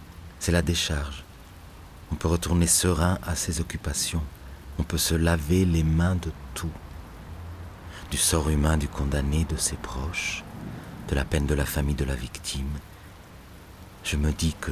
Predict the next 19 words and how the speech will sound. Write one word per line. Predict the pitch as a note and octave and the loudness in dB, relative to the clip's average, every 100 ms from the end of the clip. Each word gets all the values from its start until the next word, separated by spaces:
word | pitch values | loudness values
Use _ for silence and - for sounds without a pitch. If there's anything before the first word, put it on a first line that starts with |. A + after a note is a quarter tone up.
| C2+ | -4
tous | - E2 E2 | -2 0 2
les | D2+ | 2
juges | C2+ - B1 A#1+ - - - - - - - | 0 -4 -6 -6 -10 -12 -16 -18 -16 -16 -8
sont | - C#2+ | -4 -2
forcément | - D2+ - C#2 C#2 C2 | -2 0 0 2 0 0
des | B1+ | -2
Ponce | - A#1+ - | -4 -4 -4
Pilate. | - A#1 A#1 A1+ - - - - - - - - - - - - - - - - - - - - - - - - - | -4 -8 -8 -8 -12 -14 -16 -16 -14 -12 -12 -12 -12 -12 -12 -16 -16 -18 -14 -12 -10 -12 -14 -16 -14 -14 -16 -14 -8
Le | |
procès | - F#2+ F2 G2+ | 0 4 4 4
d'assises | F2 D#2+ - - G2+ E2 | 6 6 6 6 4 4
qui | - | 2
se | E2+ - | 4 4
veut | D#2 F2+ | 4 6
une | E2 | 6
reconstitution | C#2+ - E2 - E2+ D#2 - F2 E2+ | 4 2 2 2 0 0 4 6 6
orale | D#2 F2+ | 4 4
de | D#2 | 4
l'instruction | D#2 D#2 - - C2+ - - E2 | 4 2 0 -4 -4 -2 2 2